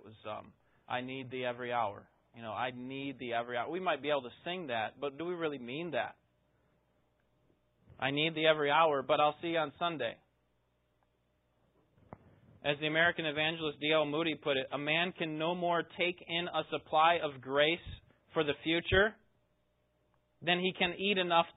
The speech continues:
to, today to last him for six months." Right? Sometimes we think, "Well,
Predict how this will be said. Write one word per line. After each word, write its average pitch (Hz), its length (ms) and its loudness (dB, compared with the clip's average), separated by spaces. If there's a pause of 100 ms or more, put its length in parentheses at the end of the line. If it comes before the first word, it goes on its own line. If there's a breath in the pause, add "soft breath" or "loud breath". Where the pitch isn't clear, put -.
to, 165 180 -2
today 165 680 4
to 165 80 -2
last 170 320 2
him 170 140 -4
for 165 180 -4
six 180 240 -2
months." 190 320 -2 (1500)
Right? 156 240 2
Sometimes 185 340 0
we 165 80 -4
think, 175 240 -4
"Well, 160 220 2